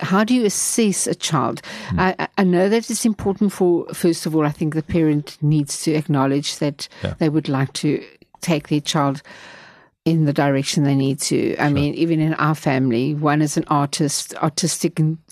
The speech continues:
Speaker 1: in the
Speaker 2: Mm.
Speaker 1: same family, and the one's more ed-, education, you
Speaker 2: Yeah.
Speaker 1: know, on, academic.
Speaker 2: Sure.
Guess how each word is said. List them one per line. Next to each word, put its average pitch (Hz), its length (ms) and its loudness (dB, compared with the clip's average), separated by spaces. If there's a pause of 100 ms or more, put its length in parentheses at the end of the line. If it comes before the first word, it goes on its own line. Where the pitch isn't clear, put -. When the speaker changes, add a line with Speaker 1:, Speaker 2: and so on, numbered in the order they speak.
Speaker 1:
in 110 140 4
the 151 60 2
Speaker 2:
Mm. 90 100 0
Speaker 1:
same 151 200 2
family, 208 460 4
and 143 100 4
the 143 60 2
one's 147 400 0
more 160 320 2
ed-, 165 200 0 (560)
education, - 880 0
you 170 120 2
Speaker 2:
Yeah. 175 80 4
Speaker 1:
know, 117 240 0 (120)
on, 165 180 2 (200)
academic. 180 800 0
Speaker 2:
Sure. - 220 -12